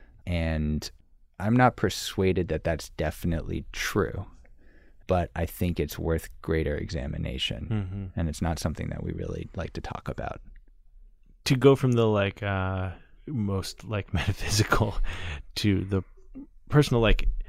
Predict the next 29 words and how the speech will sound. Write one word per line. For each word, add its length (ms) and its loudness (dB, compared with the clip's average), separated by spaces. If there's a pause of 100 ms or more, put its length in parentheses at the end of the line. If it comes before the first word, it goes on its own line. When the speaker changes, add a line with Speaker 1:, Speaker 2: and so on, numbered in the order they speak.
(420)
Speaker 2:
you 160 4
have 140 4
a 360 0 (100)
two-year-old 440 2
kid, 200 2
I 40 4
have 160 0
a 20 -6
three-year-old 560 -2
kid, 160 -2
I 60 0
have 100 -2
another 320 -4
one 480 -2
on 160 -6
the 120 -4
way. 500 -4
And 180 -6
when 100 -4
I 100 -6
was 180 -8 (480)
reading 400 0
your 100 0
story, 1080 -4 (580)
I 60 -6
kept 300 0 (580)
thinking 440 -4
about 400 -4 (420)
them 500 -4